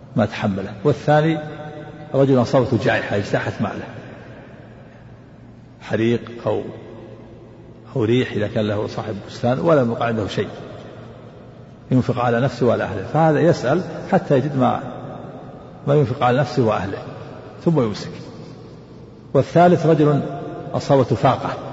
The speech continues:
فقر شديد مدقع، حتى شهد له ثلاثة من قومه من أصحاب العقول من ذوي الحجى العقل، وقام، قام ثلاثة وقالوا: "نشهد أن فلان أصابته فاقة"، وما سوى هؤلاء الثلاثة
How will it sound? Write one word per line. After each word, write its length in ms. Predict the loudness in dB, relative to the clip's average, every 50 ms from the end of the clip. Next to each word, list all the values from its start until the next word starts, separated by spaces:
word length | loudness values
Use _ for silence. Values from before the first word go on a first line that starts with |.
| -12 -4 -2
فقر 260 | 0 2 2 2 2
شديد 300 | 4 4 4 4 4 2 2 0 0
مدقع، 320 | 0 0 0 0 -2 -4 -4 -6 -8 -12 -14 -14 -14 -14 -16 -16 -16 -16 -16 -18 -18 -18 -18 -18 -18 -20 -20 -20 -20 -6
حتى 280 | -2 -2 2 4 4 4
شهد 260 | 6 6 6 6 8
له 220 | 8 8 8 6 6
ثلاثة 520 | 6 6 6 6 4 4 0 -2 -4 -4
من 60 | -4
قومه 360 | -2 0 0 0 0 -2 -6 -8 -10 -10 -12 -10 -6 -4
من 80 | -4
أصحاب 300 | -4 -4 -2 0 0 2
العقول 420 | 2 2 0 0 2 2 2 2 0 -2 -4 -2
من 60 | 0
ذوي 160 | 0 2 0
الحجى 420 | 2 2 2 4 4 4 4 2 0
العقل، 320 | 0 0 0 0 -2 -4 -10 -12 -12 -12 -14 -14 -14 -14 -14 -16 -8 -4 -2
وقام، 420 | 0 4 6 6 8 8 6 6
قام 300 | 4 4 4 6 6 6
ثلاثة 380 | 4 4 6 6 6 6 4 2
وقالوا: 400 | 2 4 4 4 4 6 6 4
"نشهد 300 | 4 2 2 0 0 2
أن 160 | 2 0 0 -2 0
فلان 280 | 0 2 2 2 2
أصابته 360 | 0 -2 -2 -4 -4 -6 -8 -8 -8
فاقة"، 260 | -8 -10 -10 -12 -16 -16 -16 -16 -16 -18 -18 -18 -18 -18 -18 -20 -20 -20 -20 -4 0
وما 200 | 2 6 6 6
سوى 240 | 6 6 6 6 6
هؤلاء 300 | 6 6 6 6 6 4
الثلاثة 460 | 2 0 0 0 2 2 2 0 -2